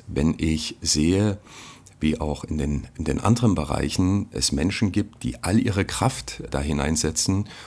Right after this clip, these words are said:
um dieser Krise in irgendeiner Form Herr zu werden, die bis an den Rand der Belastbarkeit sozusagen versuchen, so viel Beitrag als möglich zu leisten.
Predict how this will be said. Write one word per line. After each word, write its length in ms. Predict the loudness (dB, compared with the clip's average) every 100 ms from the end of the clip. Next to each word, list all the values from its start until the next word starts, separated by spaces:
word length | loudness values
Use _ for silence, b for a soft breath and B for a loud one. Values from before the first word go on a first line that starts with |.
| B -6
um 480 | 2 6 6 4 0 B B B B -4
dieser 260 | 0 2
Krise 400 | 0 0 0 2
in 160 | 0 -2
irgendeiner 400 | 0 0 2 0
Form 300 | 0 0 2
Herr 220 | 2 0
zu 200 | 0 0
werden, 320 | 0 -4 -8 -12 -20 -12
die 180 | -6 -6
bis 300 | -4 0 0
an 160 | 2 2
den 100 | 2
Rand 240 | 4 4
der 60 | 4
Belastbarkeit 1000 | 2 2 2 0 -2 0 0 0 -2 -12 -16 -10
sozusagen 460 | -6 -2 0 2 2
versuchen, 680 | 0 0 2 4 4 4 -4 -6
so 160 | -2
viel 320 | -2 2 4 4
Beitrag 580 | 2 0 0 -2 -2
als 220 | -2 0 2
möglich 360 | 2 0 -2
zu 100 | -4
leisten. 480 | -4 -6 -6 -8 -12